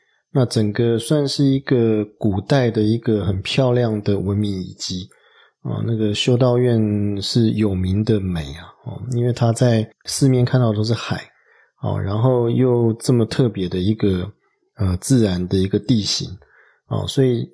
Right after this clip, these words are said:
吸引非常多的观光客去那边看。那我记得那时候去看的时候，其实，呃，Mont Saint-Michel有两个比较有名的，一个就是那个蛋卷，哦，呃，啊，另外一个是它的那个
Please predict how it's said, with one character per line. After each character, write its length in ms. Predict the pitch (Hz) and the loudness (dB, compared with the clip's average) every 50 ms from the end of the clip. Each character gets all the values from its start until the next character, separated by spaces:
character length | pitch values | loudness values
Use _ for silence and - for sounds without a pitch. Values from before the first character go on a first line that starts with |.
| _ _ _ - | _ _ _ -6
吸 220 | - - - 160 | -2 2 4 4
引 140 | 175 127 101 | 4 4 2
非 80 | 98 | 2
常 160 | 120 123 113 110 | 2 2 2 2
多 120 | 113 113 | 2 2
的 60 | 110 104 | 2 2
观 120 | 107 101 | 2 0
光 160 | 101 101 104 | 0 0 0
客 80 | 104 101 | -2 -2
去 140 | 101 - 101 | -2 -4 -4
那 80 | 95 | -4
边 160 | 92 92 92 | -4 -6 -6
看。 260 | 95 - - - 98 98 - _ _ _ _ _ _ | -8 -6 -6 -6 -6 -6 -10 _ _ _ _ _ _
那 180 | - 135 120 113 | -2 0 2 2
我 80 | 101 | 0
记 140 | 98 101 123 | 0 2 2
得 80 | 127 117 | 2 4
那 160 | 120 127 127 | 4 4 2
时 80 | 117 131 | 2 2
候 60 | 117 | 2
去 100 | 120 117 | 0 0
看 240 | - - 131 117 104 | 2 2 2 2 2
的 80 | 98 | 0
时 140 | 92 - 110 | 0 0 2
候， 160 | 107 107 104 | 2 2 0
其 240 | 95 - - 95 95 | 0 -2 -4 -4 -2
实， 500 | 95 - - 90 87 85 87 87 95 - _ _ _ _ _ _ _ | -2 -2 -2 -4 -6 -6 -8 -8 -10 -12 _ _ _ _ _ _ _
呃， 380 | 110 101 95 95 92 95 92 | -8 -6 -6 -6 -6 -6 -6
Mont 160 | 95 104 120 120 | -2 0 0 2
Saint-Michel 440 | - 131 127 120 107 - 123 117 | 4 4 4 2 2 2 2 2
有 100 | 107 101 | 2 2
两 180 | 107 107 90 82 | 2 2 0 0
个 80 | 80 82 | -4 -4
比 140 | - 95 | -4 -2
较 120 | 90 101 104 | 2 2 2
有 160 | 98 85 73 | 2 0 -2
名 160 | 71 71 71 | -6 -10 -10
的， 80 | 78 87 101 | -10 -4 -2
一 100 | 107 107 | 0 0
个 100 | 113 104 | 0 0
就 140 | - 110 | 0 -2
是 180 | 101 107 110 104 | -2 -2 -2 -2
那 160 | 101 101 104 101 | -2 -2 -4 -4
个 460 | - - 95 90 85 85 85 85 - _ | -4 -4 -4 -4 -4 -6 -10 -12 -10 _
蛋 240 | - 127 110 92 85 | 0 0 0 0 -2
卷， 200 | 80 - 80 73 - - _ _ _ _ _ _ _ - | -6 -8 -10 -10 -12 -14 _ _ _ _ _ _ _ -6
哦， 200 | - 101 101 - - - - - - - - _ _ - | -6 -6 -6 -8 -14 -20 -20 -20 -20 -20 -20 _ _ -6
呃， 320 | 117 104 95 95 95 98 | -4 -4 -4 -4 -4 -2
啊， 80 | 101 110 | 0 2
另 180 | 113 123 127 120 | 2 4 4 4
外 100 | 113 110 | 4 4
一 60 | 110 | 2
个 140 | - 98 95 | 2 0 -2
是 360 | - - - 110 107 101 95 95 | -2 0 2 2 2 2 0 -2
它 180 | - - 101 | -4 -4 -2
的 160 | 104 104 98 90 | -2 -2 -2 -2
那 140 | 92 98 | -2 -4
个 360 | 95 - - 90 87 80 82 | -4 -4 -4 -4 -4 -4 -6